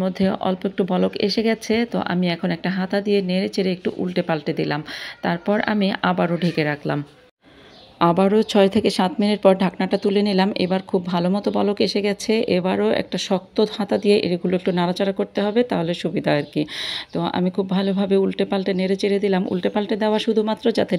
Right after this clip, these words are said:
নিচে লেগে না যায়, এই জন্য, আসলে অন্য কোনো কারণ নাই কিন্তু। তো তারপরে আবারও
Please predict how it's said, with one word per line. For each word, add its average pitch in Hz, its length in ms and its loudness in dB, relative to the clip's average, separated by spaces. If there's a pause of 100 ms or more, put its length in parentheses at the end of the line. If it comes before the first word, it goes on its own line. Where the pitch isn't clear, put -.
নিচে 190 200 0 (100)
লেগে 180 260 2
না 165 60 2 (100)
যায়, 196 160 0 (160)
এই 160 120 2
জন্য, 156 200 -4 (480)
আসলে 185 260 0 (460)
অন্য 190 120 4 (100)
কোনো 180 220 0
কারণ 160 300 2
নাই 156 160 0
কিন্তু। 147 280 -2 (440)
তো 175 60 -4 (140)
তারপরে 180 280 -2 (140)
আবারও 185 240 2